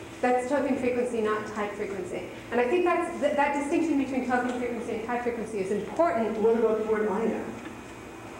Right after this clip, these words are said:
Speaker 1: I am?
Speaker 2: I am. How do you know they haven't heard the word I am?
Speaker 1: Oh, so you have a B in that.
Speaker 2: I do. Maybe they've been listening to me.
Speaker 1: Uh-huh. Okay, they still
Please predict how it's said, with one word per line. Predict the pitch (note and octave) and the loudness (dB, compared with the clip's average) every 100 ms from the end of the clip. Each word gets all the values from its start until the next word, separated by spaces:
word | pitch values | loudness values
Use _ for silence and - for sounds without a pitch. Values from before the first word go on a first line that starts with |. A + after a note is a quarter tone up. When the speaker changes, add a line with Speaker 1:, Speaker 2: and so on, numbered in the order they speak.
| - - - - - - - - - | -14 -14 -14 -14 -14 -14 -16 -16 -2
Speaker 1:
I | A#3 | 2
am? | B3+ D#4 F#4 - - - - - - - | 2 2 0 -4 -10 -14 -14 -14 -14 -10
Speaker 2:
I | F3+ | -6
am. | A3 - - - - - - - - - - - - - - - - | -4 -4 -4 -8 -12 -14 -16 -16 -16 -14 -14 -14 -14 -14 -14 -14 -6
How | F3 | -2
do | F#3+ | 2
you | |
know | G#3+ | 4
they | G#3 | 4
haven't | G#3 G3+ F#3 | 4 0 0
heard | F#3+ | -2
the | F#3 | 2
word | F#3 F3+ | 0 2
I | F3+ | -2
am? | A3+ - - - - - - - - | -2 -4 -6 -8 -10 -12 -14 -14 -2
Speaker 1:
Oh, | C4 B3 A#3 | 2 2 2
so | |
you | B3+ C#4+ | 2 2
have | D#4+ | 2
a | B3 | 0
B | B3+ E4+ | 0 0
in | F#3 | 0
that. | - - - - - | -2 -8 -10 -14 -6
Speaker 2:
I | F3 | -4
do. | F3 G3 - - - | 0 2 0 -2 0
Maybe | F3 G3 | 2 4
they've | F#3+ F#3+ | 4 4
been | G3 | 4
listening | G3 A3+ G#3 - | 4 2 2 0
to | - | 2
me. | C4 - - - - - | 2 2 2 0 -2 -2
Speaker 1:
Uh-huh. | B3+ B3+ B3+ D4+ - - C#5+ B4+ C#5+ - B4+ | 0 2 2 0 -2 -2 -2 -2 -4 -4 -2
Okay, | D#4+ C#4 C#4 | 2 4 4
they | C#4+ | 2
still | E4 | 2